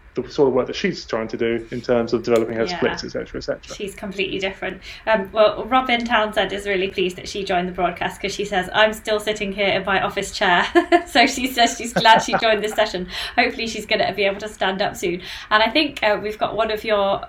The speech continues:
Speaker 2: probably one of your own admirers, um, somebody called Narrowboat Longpod says, "He is tall." <laughs>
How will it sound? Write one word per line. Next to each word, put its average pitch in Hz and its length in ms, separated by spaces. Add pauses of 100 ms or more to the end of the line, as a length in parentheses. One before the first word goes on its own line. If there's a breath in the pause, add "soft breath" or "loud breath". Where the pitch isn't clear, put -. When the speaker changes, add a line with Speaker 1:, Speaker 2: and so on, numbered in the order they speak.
(140)
Speaker 2:
probably 196 420
one 202 160
of 196 100
your 196 160
own 208 200
admirers, 185 520 (360 loud breath)
um, 180 340
somebody 190 520
called 190 300
Narrowboat 220 800
Longpod 202 600
says, 180 380
"He 277 340
is 339 260
tall." 285 580
<laughs> - 60